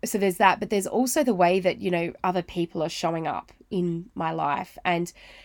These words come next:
how the things that I am focusing on and the, the things that I want to happen are starting to just slowly come into, into my physical reality, right? Because at the end of the day,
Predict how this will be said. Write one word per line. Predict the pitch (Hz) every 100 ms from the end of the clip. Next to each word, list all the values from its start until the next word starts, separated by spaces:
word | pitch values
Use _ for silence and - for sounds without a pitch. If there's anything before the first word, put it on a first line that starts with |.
| -
how | - 190 190 220 202 202 233 -
the | 190 190
things | - 190 185
that | 175
I | 170 165
am | 175 170 165 165 - _ _ _ _ _ _ _ _ _ _ _ _ _ _ -
focusing | - 202 320 359 240 170
on | - 240 277 349
and | - 190
the, | 180
the | 196
things | 180 208 190
that | 180
I |
want | 170 175 143
to | 175
happen | - - 233 170
are | 180
starting | - - 185 202 269 262 214
to | - 202 180 185 185 - - - - -
just | - 339 -
slowly | 247 220 285 330 180 160 233 339 - - - - -
come | - 226
into, | 226 208 - 208 190 196
into | 208 185 196
my | 180
physical | - 175 175 170
reality, | 165 196 214 - - - - - -
right? | 175
Because | 180 -
at | 233
the | 226
end | 208
of | 247
the | -
day, | 175 160 180 262